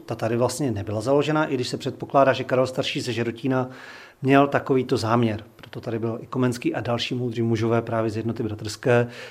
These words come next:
kteří tu byli jmenováni jako správci. Když přesuneme se ještě dále, tedy do místnosti výzdoba sboru, oproti jiným protestantům, respektive jiní protestanté taktéž,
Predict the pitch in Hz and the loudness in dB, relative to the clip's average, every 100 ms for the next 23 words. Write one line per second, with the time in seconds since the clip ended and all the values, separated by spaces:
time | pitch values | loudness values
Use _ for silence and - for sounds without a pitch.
0 | - 113 110 117 113 117 117 113 110 110 | -8 -6 -2 0 0 2 0 2 2 0
1 | 104 - - - 101 - - - _ _ | -2 -8 -14 -12 -12 -10 -14 -16 _ _
2 | _ _ _ _ _ _ _ - - - | _ _ _ _ _ _ _ -20 -20 -20
3 | - - - - 156 151 165 - 180 110 | -16 -10 -6 0 2 2 0 0 0 0
4 | 104 107 135 226 - - - 120 120 117 | -2 0 0 -2 -8 -18 -10 -6 -4 -2
5 | 117 107 - - 131 - 139 - 127 110 | -4 -6 -16 -14 -8 -6 -6 -6 -6 -4
6 | 107 127 117 117 110 131 - - _ _ | -2 0 -2 -2 -2 -2 -6 -14 _ _
7 | - - - _ _ _ - 139 143 - | -20 -20 -20 _ _ _ -4 -2 0 2
8 | 147 139 147 147 147 147 147 139 147 156 | 4 6 6 4 4 4 4 4 6 6
9 | 147 120 139 - 135 107 127 147 143 127 | 6 4 0 0 2 2 4 4 4 0
10 | 143 156 147 - 110 - 135 143 - | 0 0 0 -2 -4 2 6 6 4